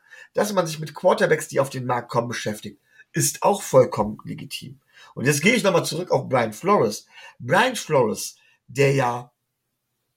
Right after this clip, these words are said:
unbedingt Tua haben wollte, der Ryan Tannehill hat gehen lassen, der sich umgedreht hat, weil er nicht Tom Brady haben wollte, so nach dem Motto,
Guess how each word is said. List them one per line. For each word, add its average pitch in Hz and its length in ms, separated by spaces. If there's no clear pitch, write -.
unbedingt 285 460
Tua 202 240
haben 170 260
wollte, 170 460
der 139 160
Ryan 165 240
Tannehill 254 280
hat 165 140
gehen 165 260
lassen, 156 440
der 156 120
sich 165 260
umgedreht 220 540
hat, 185 160
weil 156 120
er 160 140
nicht - 260
Tom 202 200
Brady 170 300
haben 156 340
wollte, 151 260
so 147 140
nach 151 160
dem 147 140
Motto, 151 420